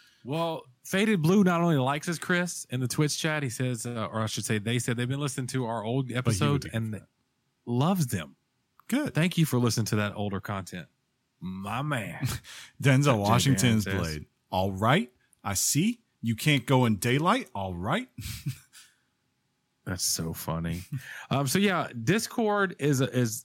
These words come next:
Speaker 1: I think it's the co-, one of the coolest out there. Of course, I follow a lot of, uh, folks on Discord, big streamers and things of that nature. And ours just is, is so,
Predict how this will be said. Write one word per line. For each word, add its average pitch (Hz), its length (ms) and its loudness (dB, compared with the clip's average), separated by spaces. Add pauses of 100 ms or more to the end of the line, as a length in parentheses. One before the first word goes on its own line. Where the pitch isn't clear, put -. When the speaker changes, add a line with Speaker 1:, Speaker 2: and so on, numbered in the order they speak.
(100)
Speaker 1:
I 123 120 -2
think 131 200 -2
it's 110 120 -4
the 104 80 -6
co-, - 160 -8
one 110 160 -2
of 101 60 -2
the 95 60 -2
coolest 101 680 -2
out 104 240 -4
there. 95 280 -2
Of 92 180 -6
course, 113 280 0
I 110 60 -2
follow 107 400 -2
a - 20 -2
lot 101 200 0
of, 95 200 -2 (760)
uh, 92 240 -2 (760)
folks 143 320 0
on 139 160 2
Discord, 131 640 0
big 120 160 0
streamers 120 460 -2
and 107 100 -10
things 120 160 -4
of 113 80 -2
that 113 120 -2
nature. 117 460 -4 (460)
And 113 80 0
ours 127 300 0
just 117 200 0
is, 101 320 -2
is 113 160 -2
so, 135 460 2